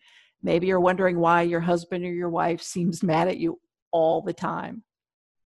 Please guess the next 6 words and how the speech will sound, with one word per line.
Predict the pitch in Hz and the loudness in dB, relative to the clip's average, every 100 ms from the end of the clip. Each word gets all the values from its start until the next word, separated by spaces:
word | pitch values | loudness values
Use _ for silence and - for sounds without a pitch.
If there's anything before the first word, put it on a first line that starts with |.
| _ | _
Is | 175 160 | -2 0
it | 160 | -4
stress? | - 170 156 247 - - - - _ _ _ _ _ _ | -4 -2 2 2 0 -12 -18 -20 _ _ _ _ _ _
Is | 170 151 | -10 -8
it | 143 | -10
boredom? | 151 165 196 269 311 | -6 -2 0 0 -2